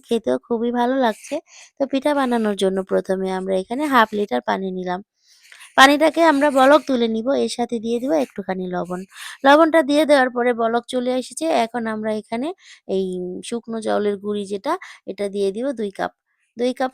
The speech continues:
শুকনো চাউলের গুঁড়ি দিয়ে দেওয়ার পরে সাথে সাথে কিন্তু নেড়ে দেব না, এটাকে just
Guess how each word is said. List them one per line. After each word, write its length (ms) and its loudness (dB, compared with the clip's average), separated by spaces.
শুকনো 320 -10
চাউলের 340 2
গুঁড়ি 260 -2
দিয়ে 220 0
দেওয়ার 220 0
পরে 200 -4
সাথে 260 -6
সাথে 240 -6
কিন্তু 220 -8
নেড়ে 200 -2
দেব 240 -6
না, 140 -10
এটাকে 340 -2
just 240 -4